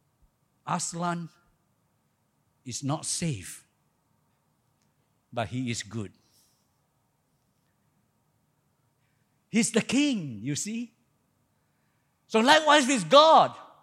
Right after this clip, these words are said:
a holy God among rebellious people. The holiness of God is a dangerous thing. You cannot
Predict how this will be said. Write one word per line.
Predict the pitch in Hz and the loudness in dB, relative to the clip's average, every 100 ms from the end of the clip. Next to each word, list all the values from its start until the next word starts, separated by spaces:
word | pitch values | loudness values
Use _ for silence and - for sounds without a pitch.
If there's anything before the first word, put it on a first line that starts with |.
| _ | _
a | 247 247 | -2 -2
holy | - 370 415 403 | 6 8 8 6
God | 320 330 294 214 | 4 8 8 8
among | 247 294 302 | 4 0 -2
rebellious | 294 240 302 320 311 320 | -4 2 4 6 6 4
people. | 330 311 269 196 123 - _ _ _ _ _ _ _ _ _ _ _ _ _ _ _ _ _ _ _ _ _ _ _ _ _ _ _ _ _ _ _ _ _ _ _ _ _ _ _ _ _ _ _ _ _ _ _ - | -4 -2 2 2 2 -10 _ _ _ _ _ _ _ _ _ _ _ _ _ _ _ _ _ _ _ _ _ _ _ _ _ _ _ _ _ _ _ _ _ _ _ _ _ _ _ _ _ _ _ _ _ _ _ -12
The | 123 | -8
holiness | - 196 196 190 185 - | -2 0 0 -4 -4 -4
of | 165 117 | -8 -6
God | 151 170 151 | -4 -4 -4
is | 143 | -8
a | 143 | -8
dangerous | 107 143 151 156 156 - | -6 -6 -6 -4 -4 -6
thing. | - 110 85 _ _ _ _ _ _ _ _ _ _ _ _ _ _ _ | -12 -18 -20 _ _ _ _ _ _ _ _ _ _ _ _ _ _ _
You | 143 | -12
cannot | 135 135 147 | -6 -4 -4